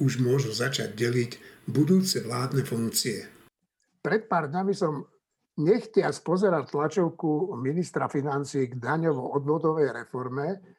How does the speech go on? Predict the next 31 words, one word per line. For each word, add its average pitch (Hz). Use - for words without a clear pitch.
a, 117
a -
hovoril 208
som 190
si, 165
že 143
"Pane 196
Bože 170
dobrý, 165
už 214
je 240
to 143
zase 151
tu." 117
No, 113
ale, 135
e, 117
ja, 185
keďže 190
sa 180
vôbec 226
nerozumiem 165
týmto 143
veciam, 147
tak 135
ja 131
to 151
veľmi 170
komentovať 175
nechcem, 185
ale 117